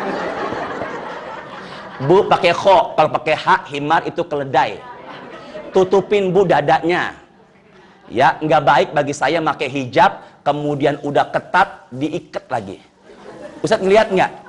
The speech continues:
Tanggal merah tujuh belas Agustus pulang dari acara kuliah subuh di Ciledug,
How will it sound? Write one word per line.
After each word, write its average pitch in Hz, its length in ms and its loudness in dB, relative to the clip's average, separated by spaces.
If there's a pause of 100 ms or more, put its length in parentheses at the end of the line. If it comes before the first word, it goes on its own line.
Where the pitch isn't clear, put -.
(1400)
Tanggal 190 480 8
merah 190 480 4
tujuh 175 320 0
belas 165 240 4
Agustus 160 480 0
pulang 170 400 2
dari 156 320 4
acara 156 400 4
kuliah 151 240 0
subuh 165 240 -2
di 151 160 -2
Ciledug, 156 480 0